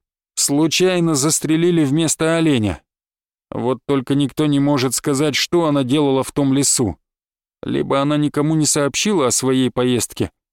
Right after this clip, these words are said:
либо кто-то мне солгал. Он вздохнул, словно последнее было неизбежностью. «Нам удалось установить всё, что она делала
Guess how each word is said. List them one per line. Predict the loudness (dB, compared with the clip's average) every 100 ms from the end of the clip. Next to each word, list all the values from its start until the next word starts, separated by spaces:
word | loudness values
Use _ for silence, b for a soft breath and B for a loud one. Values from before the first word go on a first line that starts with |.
| _ _ _
либо | -8 -2 -2 -2 -4
кто-то | -4 -4 0 0
мне | 2 2
солгал. | 0 -2 -2 -2 0 0 -2 -6 _ _ _ _ _ _ _ _
Он | -2 -2
вздохнул, | -2 -2 -2 -2 0 0 -4 _ _
словно | -2 0 0 -2
последнее | -2 -2 0 0 0
было | 0 0
неизбежностью. | 2 2 0 0 -2 0 -4 -4 -6 -8 _ _ _ _ _ _ _ _ _ _ -4
«Нам | -2
удалось | 0 0 0 0
установить | -2 -2 -2 -2 -4
всё, | -4 -4
что | -2 -2
она | 0
делала | 0 0 0 0 -4